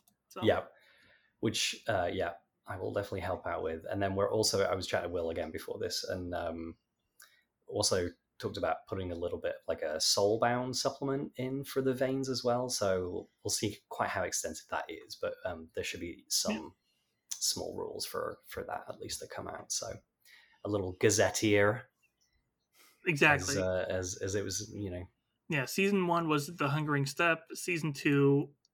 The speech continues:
Speaker 1: I would love if we just had, like, a bunch of things that, like, solidified the Veins with
Speaker 2: Yeah, I think that'd be really cool.
Speaker 1: like, being able to play any game system in it.
Speaker 2: Yeah, like,
Speaker 1: Enjoy
Speaker 2: just,
Speaker 1: that.
Speaker 2: "Hey,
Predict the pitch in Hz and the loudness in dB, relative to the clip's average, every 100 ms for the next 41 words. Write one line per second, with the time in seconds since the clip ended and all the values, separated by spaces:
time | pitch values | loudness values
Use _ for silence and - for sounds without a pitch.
0 | _ _ _ _ 151 143 143 135 135 131 | _ _ _ _ 2 2 4 6 6 4
1 | 139 131 135 - 131 123 127 120 - 143 | 2 2 2 2 2 2 -2 -4 -4 -4
2 | 143 139 135 131 135 127 127 - 135 127 | 0 0 -2 -2 -4 -2 -6 -2 -2 -2
3 | 120 - 135 131 127 139 123 123 127 120 | -2 4 6 6 6 4 4 4 0 0
4 | 123 117 117 117 113 - - 127 120 - | 0 -4 -6 -8 -8 -10 0 2 2 0
5 | - - 117 85 - - - - - 90 | -2 -4 -6 -6 -8 -8 -8 -10 -10 -12
6 | _ _ - 131 127 127 120 117 - 127 | _ _ -4 0 2 2 2 -2 0 2
7 | 147 143 123 117 - 127 117 - 135 - | 2 2 0 -2 -4 -6 -4 -4 -4 -4
8 | 170 190 190 - _ _ _ _ _ - | -10 -8 -10 -12 _ _ _ _ _ -6
9 | 117 98 85 92 101 110 139 104 - - | 2 4 4 2 2 2 0 0 -2 0
10 | 131 120 98 - | 4 4 2 -6